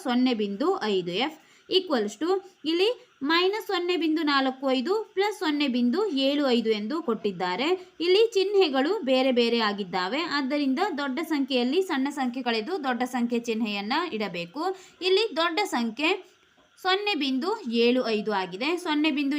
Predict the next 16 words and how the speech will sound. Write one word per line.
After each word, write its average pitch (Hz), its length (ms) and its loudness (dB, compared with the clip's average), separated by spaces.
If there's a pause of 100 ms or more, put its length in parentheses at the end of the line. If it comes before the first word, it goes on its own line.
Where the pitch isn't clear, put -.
(140)
ಏಳು 269 140 0 (100)
ಐದರಲ್ಲಿ 240 480 0
ನಾವು 214 240 -4
ಈಗ 214 120 -4 (180)
ಸೊನ್ನೆ 294 400 0
ಬಿಂದು 226 240 -4 (180)
ನಾಲ್ಕು 262 380 0 (100)
ಐದನ್ನ 196 320 -4 (160)
ಕಳೆಯಬೇಕು. 202 600 -4 (240)
ಐದರಲ್ಲಿ 294 440 -2
ಐದನ್ನ 240 360 2
ಕಳೆದಾಗ 214 380 -2 (200)
ಸೊನ್ನೆ, 208 280 -2 (540)
ಏಳರಲ್ಲಿ 370 480 2 (140)
ನಾಲ್ಕನ್ನ 269 480 0
ಕಳೆದಾಗ 208 400 0